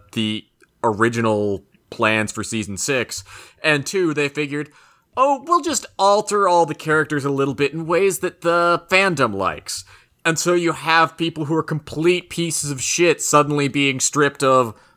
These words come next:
all of their motivating awfulness, and thus all of their relevancy. You end up with this horrible little twist situation where characters are making abrupt hundred eighties on what they would have done because,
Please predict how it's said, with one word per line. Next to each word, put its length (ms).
all 320
of 100
their 180
motivating 920
awfulness, 800
and 220
thus 320
all 280
of 120
their 160
relevancy. 960
You 300
end 260
up 220
with 140
this 160
horrible 880
little 280
twist 440
situation 840
where 300
characters 640
are 40
making 400
abrupt 640
hundred 600
eighties 680
on 320
what 260
they 140
would 260
have 140
done 280
because, 380